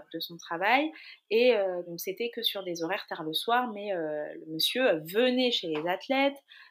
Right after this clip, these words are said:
heu, voilà, leur, heu, leur, leur faisait des séances, heu, chez, chez, chez, chez eux, à leur domicile et heu et, et des fois, il envoyait des messages tard le soir, heu, in-, insistait pour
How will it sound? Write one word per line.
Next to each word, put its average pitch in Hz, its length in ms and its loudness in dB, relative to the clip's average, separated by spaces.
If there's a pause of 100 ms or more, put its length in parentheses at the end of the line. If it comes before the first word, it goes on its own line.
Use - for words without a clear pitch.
(200)
heu, 151 760 2
voilà, 175 240 0
leur, 160 300 0
heu, 156 160 2
leur, 151 220 -2
leur 160 240 -8
faisait 180 240 -4
des 170 120 -2
séances, 175 500 -6
heu, 170 200 -2
chez, 175 260 -4 (200)
chez, 151 520 -4 (140)
chez, - 300 -12
chez - 260 -6 (120)
eux, 277 40 6
à 247 60 4
leur 170 120 0
domicile 165 440 -4 (540)
et 370 200 2
heu 151 100 2
et, 170 240 -6
et 185 120 -4
des 175 120 2
fois, 220 140 -2
il 208 80 2
envoyait 165 220 2
des 160 60 0
messages 160 280 -6
tard 175 160 -2
le 175 100 0
soir, 226 640 6
heu, 160 280 8
in-, 165 160 -4
insistait 220 600 -4
pour 175 140 -2